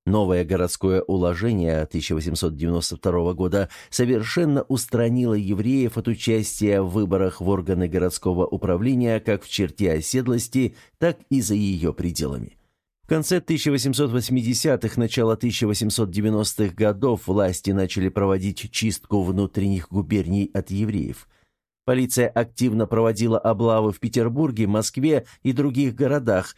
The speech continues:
запрещённых для проживания евреев. В Польше, Финляндии, Прибалтике, на Украине русский язык был введён в учреждениях, на железных дорогах, на афишах и так далее. В Польше главная ставка делалась на русификацию края полицейскими методами.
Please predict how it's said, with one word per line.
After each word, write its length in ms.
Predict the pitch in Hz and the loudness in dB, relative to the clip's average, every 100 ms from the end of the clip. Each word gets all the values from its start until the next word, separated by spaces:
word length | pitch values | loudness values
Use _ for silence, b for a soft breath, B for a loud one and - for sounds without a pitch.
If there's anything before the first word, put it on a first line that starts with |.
| B | B
запрещённых 880 | - 107 110 113 - 156 151 123 107 | -2 -2 0 -2 0 0 2 0 -2
для 260 | 95 104 95 | 0 2 2
проживания 760 | 95 90 95 90 87 85 80 | 0 0 0 2 2 0 0
евреев. 680 | 78 90 82 73 62 64 - _ _ _ _ _ _ | -2 -4 -4 -4 -4 -8 -16 _ _ _ _ _ _
В 120 | - | -6
Польше, 400 | - 143 120 120 | 0 0 2 -2
Финляндии, 640 | 110 123 120 120 113 101 113 | 0 0 2 2 2 0 0
Прибалтике, 720 | 113 101 107 101 - 90 101 | 0 2 2 2 -2 -2 0
на 140 | 98 | 2
Украине 640 | 98 - 104 110 123 87 85 | 0 0 0 2 2 2 0
русский 400 | 92 - 98 98 | -2 -2 -2 0
язык 300 | 85 110 85 | 0 -2 -2
был 280 | 80 107 | 0 0
введён 460 | 92 104 92 113 104 | 2 -2 0 0 0
в 20 | |
учреждениях, 800 | 95 - 95 90 117 135 123 117 | -2 -2 -4 -2 0 0 0 0
на 140 | 120 113 | -2 0
железных 560 | 120 120 113 104 113 | 0 0 0 0 -2
дорогах, 580 | 101 113 127 120 123 - | 0 0 0 0 -2 0
на 200 | 117 104 | 0 2
афишах 540 | 98 - 127 - 113 - | 0 0 -2 0 -4 -4
и 80 | 117 | -6
так 260 | 113 113 107 | 0 -2 0
далее. 340 | 104 73 50 - _ _ | -2 -2 -6 -14 _ _
В 100 | _ | _
Польше 360 | - 185 147 110 | -2 0 0 0
главная 500 | 95 101 104 107 107 | 2 2 2 2 0
ставка 420 | - 147 - 95 | 0 -2 0 -2
делалась 500 | 82 95 92 92 90 | 2 2 2 0 0
на 300 | 104 98 92 | 0 2 2
русификацию 760 | 98 101 104 110 101 92 - 98 | 0 0 -4 0 0 0 0 0
края 340 | 104 101 98 | 0 2 2
полицейскими 760 | - 98 101 107 95 - 104 107 | 2 0 0 0 0 0 0 2
методами. 600 | 117 87 69 67 - | 0 -2 -4 -8 -8